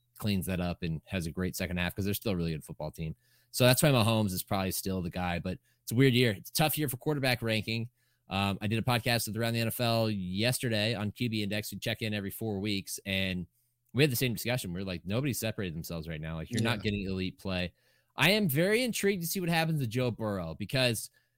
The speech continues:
Speaker 1: the game they had against the Cardinals, he looked healthy for the first time. He had a kind of a weird game against the Seahawks. They won, but he wasn't really great.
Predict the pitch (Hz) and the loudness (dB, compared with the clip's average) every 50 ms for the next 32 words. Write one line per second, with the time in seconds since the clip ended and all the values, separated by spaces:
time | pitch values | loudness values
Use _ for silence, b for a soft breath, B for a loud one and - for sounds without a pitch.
0 | _ _ _ _ 127 123 123 160 196 214 220 196 196 185 190 175 175 160 - 147 | _ _ _ _ 0 4 6 6 6 6 6 4 4 4 4 0 0 -2 -4 -4
1 | - 156 143 143 143 143 139 131 123 117 113 104 - - - - _ 120 131 131 | -2 -2 -2 -2 -2 -4 -4 -4 -2 -4 -4 -6 -8 -10 -14 -12 _ -4 -2 -2
2 | 127 127 - - 131 123 117 107 113 98 127 117 120 117 127 113 - - - 101 | -2 -4 -4 -2 -4 -2 -2 -4 -4 -6 -6 -6 -4 -4 -4 -4 -4 -6 -6 -4
3 | 95 95 92 90 - _ _ _ _ _ _ _ _ 117 117 123 127 113 98 - | -4 -4 -6 -8 -12 _ _ _ _ _ _ _ _ -4 -2 0 0 -2 -4 -8
4 | _ _ _ - - 143 147 135 113 101 107 117 120 107 120 120 120 117 113 101 | _ _ _ -12 -8 -8 -6 -4 -4 -2 -2 -4 -2 -2 -2 -2 -2 -2 -4 -4
5 | - - - - 113 107 107 104 - - - 95 92 98 98 98 95 87 82 90 | -6 -8 -6 -6 -4 -4 -4 -4 -4 -6 -6 -6 -4 -4 -4 -4 -6 -6 -6 -6
6 | 92 92 101 90 90 80 78 85 82 80 - 85 85 85 87 | -4 -4 -6 -6 -6 -8 -6 -6 -6 -6 -6 -6 -4 -4 -6